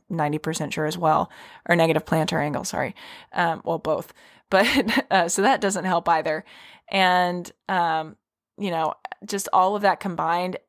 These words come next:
is just, it equals bad conformation and posture. Um, and so when you correct those things, then they can move properly, and then you don't, uh, find so much wear and tear. But, um,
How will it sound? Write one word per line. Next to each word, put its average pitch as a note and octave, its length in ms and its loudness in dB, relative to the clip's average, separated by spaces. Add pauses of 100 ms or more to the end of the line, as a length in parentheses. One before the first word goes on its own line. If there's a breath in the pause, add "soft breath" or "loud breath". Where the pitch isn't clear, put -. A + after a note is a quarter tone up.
(480)
is F#3 240 -2
just, - 420 -4
it F3+ 180 -4
equals D#3 680 -4
bad E3 320 2 (420)
conformation E3+ 600 0
and D#3 120 -6
posture. F3 600 2 (580 loud breath)
Um, E3 500 2 (280)
and E3+ 500 2
so F3 260 0
when E3+ 140 -2
you E3 100 -6
correct C#4 340 2
those F#3+ 180 2
things, F3 360 -2
then F3+ 240 0
they E3+ 100 0
can E3+ 180 -4
move G#3+ 240 0
properly, E3+ 520 4
and E3+ 160 -2
then E3 180 -2
you E3 100 -4
don't, E3+ 240 0 (500)
uh, E3 260 2
find E3+ 300 0
so E3+ 120 -4
much D#3+ 160 -6
wear E3 180 0
and D#3+ 160 -6
tear. F3+ 460 2 (520 loud breath)
But, F#3 960 2 (160)
um, E3+ 540 2